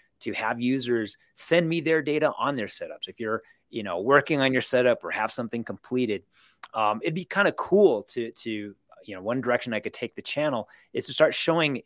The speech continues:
everyone what everyone else is doing. I, I think that's really how we learn about what can be done,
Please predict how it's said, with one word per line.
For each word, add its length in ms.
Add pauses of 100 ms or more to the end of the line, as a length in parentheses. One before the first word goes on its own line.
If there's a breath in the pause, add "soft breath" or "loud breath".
everyone 540
what 140
everyone 320
else 180
is 100
doing. 440
I, 180
I 20
think 220
that's 180
really 340
how 340
we 200
learn 340
about 200
what 160
can 240
be 120
done, 280